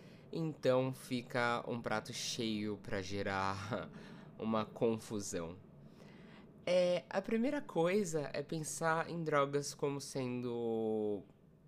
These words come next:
ahn, princípios ativos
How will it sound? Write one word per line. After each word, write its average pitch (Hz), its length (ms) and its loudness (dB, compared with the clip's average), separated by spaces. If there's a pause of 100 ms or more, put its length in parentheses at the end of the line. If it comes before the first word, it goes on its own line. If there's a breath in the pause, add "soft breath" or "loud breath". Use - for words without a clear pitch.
(1600 loud breath)
ahn, 113 720 0 (100)
princípios 135 500 -4
ativos 127 1160 -2